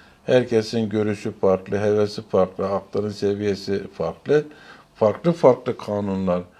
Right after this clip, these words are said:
farklı farklı düzenler içerisinde ihtilafa düşecek ve birbirleriyle, efendim, boğuşup didişe-, didinecekler. Tabi savaşacaklar, en güçlü olan,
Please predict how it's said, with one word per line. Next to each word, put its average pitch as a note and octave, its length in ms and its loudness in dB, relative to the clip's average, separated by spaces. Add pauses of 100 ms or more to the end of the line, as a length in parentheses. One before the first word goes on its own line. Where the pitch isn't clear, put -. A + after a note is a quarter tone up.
(240)
farklı B2 400 0
farklı A2+ 500 2
düzenler G2 500 0
içerisinde F#2+ 880 -2 (400)
ihtilafa A2+ 680 0
düşecek G#2+ 500 0 (460)
ve A#2+ 220 6 (540)
birbirleriyle, A#2 960 2 (460)
efendim, A2+ 580 0 (340)
boğuşup C3 720 2
didişe-, A2 540 -6
didinecekler. F#2 720 -8 (760)
Tabi B2+ 460 6 (280)
savaşacaklar, A#2+ 1000 2 (640)
en D#3 220 2
güçlü A#2 340 -2
olan, A2 340 4